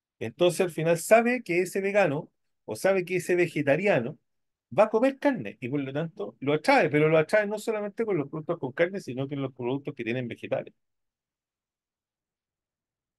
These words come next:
Entonces entiende de que puede ser importante. Están los esfuerzos y los resultados. Los esfuerzos tienen que ver con los miedos.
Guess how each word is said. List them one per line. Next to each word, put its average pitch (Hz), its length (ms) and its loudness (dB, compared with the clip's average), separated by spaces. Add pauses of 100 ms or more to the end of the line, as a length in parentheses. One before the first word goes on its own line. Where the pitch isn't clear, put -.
(840)
Entonces 131 240 -2
entiende 123 500 -2 (480)
de 110 180 -8
que 117 240 0
puede 135 280 0
ser 131 180 -4
importante. 113 720 -8 (100)
Están 147 340 2
los 143 140 2
esfuerzos 170 540 -2
y 139 80 -6
los 139 140 -2
resultados. 139 560 -2
Los 117 100 -2
esfuerzos 147 320 -4
tienen 131 220 -6
que 127 100 -6
ver 127 80 -12
con 139 160 -4
los 147 100 -2
miedos. 156 260 -4